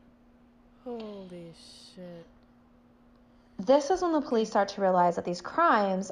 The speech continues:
Speaker 2: are coming from a disorganized killer,
Speaker 1: Yeah.
Speaker 2: and that there is absolutely no reasoning to his crimes.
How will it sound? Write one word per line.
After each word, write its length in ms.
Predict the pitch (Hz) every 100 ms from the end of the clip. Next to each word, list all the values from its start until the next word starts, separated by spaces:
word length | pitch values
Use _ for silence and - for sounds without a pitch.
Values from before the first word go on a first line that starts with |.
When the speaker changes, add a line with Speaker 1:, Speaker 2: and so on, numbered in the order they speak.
| -
Speaker 2:
are 80 |
coming 340 | 208 - 190 185
from 160 | 190
a 60 | 180
disorganized 720 | 185 185 - 180 165 - -
killer, 480 | - 226 110 80 - - _ _ _ _
Speaker 1:
Yeah. 120 | 208 190
Speaker 2:
and 100 | 190
that 100 | 190
there 80 | 196
is 100 | 196
absolutely 400 | 190 196 233 208
no 240 | 190 185 208
reasoning 600 | 208 208 190 170 165 175 -
to 140 | - 180
his 180 | 165 -
crimes. 460 | - - - -